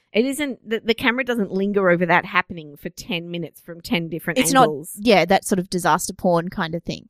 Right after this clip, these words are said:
Speaker 1: Yeah, that's
Speaker 2: Um,
Speaker 1: what this movie avoids, disaster porn.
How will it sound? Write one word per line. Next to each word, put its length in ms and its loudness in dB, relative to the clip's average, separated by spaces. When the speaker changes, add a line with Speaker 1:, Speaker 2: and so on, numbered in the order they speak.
Speaker 1:
Yeah, 320 2
that's 260 6
Speaker 2:
Um, 40 -6
Speaker 1:
what 140 0
this 180 -6
movie 200 0
avoids, 360 -4
disaster 460 -2
porn. 340 -16